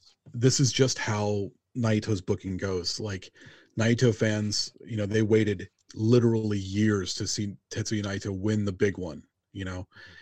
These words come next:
he's, he, he had been a world, or he'd been a heavyweight champion, but it was only for, like, a month.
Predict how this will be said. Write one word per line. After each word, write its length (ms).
he's, 220
he, 320
he 180
had 140
been 140
a 40
world, 400
or 140
he'd 180
been 100
a 40
heavyweight 320
champion, 460
but 100
it 40
was 120
only 120
for, 120
like, 120
a 40
month. 520